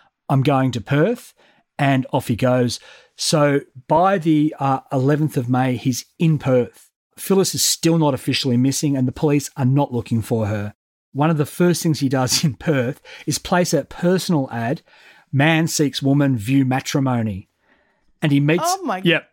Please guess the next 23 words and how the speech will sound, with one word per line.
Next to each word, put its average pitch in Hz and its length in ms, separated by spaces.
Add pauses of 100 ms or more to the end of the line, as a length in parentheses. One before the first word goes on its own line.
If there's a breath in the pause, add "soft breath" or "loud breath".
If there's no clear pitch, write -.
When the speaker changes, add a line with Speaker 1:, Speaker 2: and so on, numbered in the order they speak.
Speaker 2:
God. 339 580
Speaker 1:
He 160 100
meets 180 240
a 196 60
woman 156 280
called 135 280
Jean 143 380
Cheetham, 151 520 (400 soft breath)
who 143 140
is 135 120
just - 280
actually 143 320
estranged 139 680
from 135 160
her 120 220
husband, 123 420
who's 113 160
a 113 40
grazier. 123 640 (400)
On 185 140
the 180 100
first - 580
meeting, 135 580